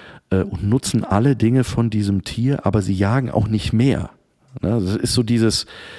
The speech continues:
äh, auch das ist so die, wenn ich an Nachhaltigkeit denke, dann muss ich immer in diesen, an diese Szenen denken, äh, von diesen Filmen, so aus dem, aus dem Western-Bereich.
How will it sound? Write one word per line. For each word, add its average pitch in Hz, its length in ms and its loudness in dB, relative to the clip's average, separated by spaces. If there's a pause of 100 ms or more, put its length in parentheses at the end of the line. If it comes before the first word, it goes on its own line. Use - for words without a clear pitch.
(140)
äh, 95 280 2
auch - 140 0
das 123 200 2
ist - 140 0
so 120 140 2
die, 110 240 0
wenn 110 100 4
ich 117 80 2
an 90 80 2
Nachhaltigkeit 107 640 0
denke, 98 220 2
dann 92 160 2
muss 123 160 0
ich 110 140 -4
immer 117 200 0
in 101 140 -2
diesen, 110 400 -2
an 104 100 0
diese 107 220 0
Szenen 110 580 0
denken, 92 420 -2 (480)
äh, 98 260 2
von 101 240 0
diesen 101 260 2
Filmen, 113 560 0
so 82 100 0
aus 80 160 -4
dem, 85 280 -2
aus 87 140 -4
dem 85 140 -2
Western-Bereich. 80 840 -2